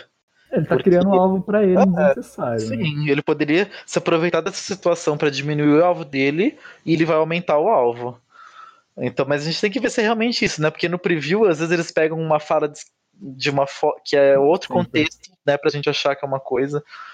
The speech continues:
Speaker 2: Mas se realmente for isso, tipo, ele for fazer uma caça às bruxas de quem eliminou a Amber, ele tá fudido no jogo.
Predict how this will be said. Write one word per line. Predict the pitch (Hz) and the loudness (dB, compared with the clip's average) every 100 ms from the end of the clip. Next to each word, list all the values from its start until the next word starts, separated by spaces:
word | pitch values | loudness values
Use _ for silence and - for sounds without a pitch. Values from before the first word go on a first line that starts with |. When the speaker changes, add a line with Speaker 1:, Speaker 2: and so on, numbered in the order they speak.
| - - | -20 -10
Speaker 2:
Mas | - 135 | -4 -4
se | - | 0
realmente | 160 208 220 202 | 0 2 -2 -2
for | - | -2
isso, | 156 165 - | 0 -2 -4
tipo, | - - | -2 -2
ele | 131 | -2
for | - 143 | -2 -4
fazer | - 135 | -2 -2
uma | 139 | -2
caça | 135 143 - 139 139 | -2 -2 0 -2 0
às | 131 | -2
bruxas | 117 131 135 - 127 | -2 -2 0 0 -4
de | |
quem | - 135 | -2 -4
eliminou | 131 127 123 | -2 0 2
a | 123 | 2
Amber, | 123 135 156 | 2 0 0
ele | 175 | -2
tá | - | -4
fudido | 185 262 262 262 170 | -4 -6 -4 0 0
no | 190 | 0
jogo. | 220 233 - 127 | 0 0 0 -4